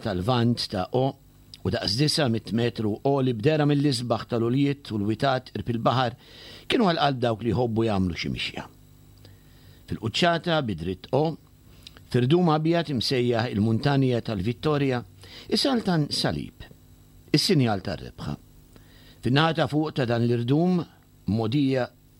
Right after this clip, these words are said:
twassal l-isfel u tibqa' nieżla ħelu ħelu sar-raħal ta' taħtu.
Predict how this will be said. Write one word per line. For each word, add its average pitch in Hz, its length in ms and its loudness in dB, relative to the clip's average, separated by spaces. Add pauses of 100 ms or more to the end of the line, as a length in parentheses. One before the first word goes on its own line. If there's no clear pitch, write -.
(140)
twassal 123 480 0
l-isfel 190 460 -2 (500)
u - 80 2
tibqa' - 240 0
nieżla 143 380 2
ħelu 135 180 2
ħelu 175 240 2
sar-raħal 131 480 0
ta' 101 160 -6
taħtu. - 380 -14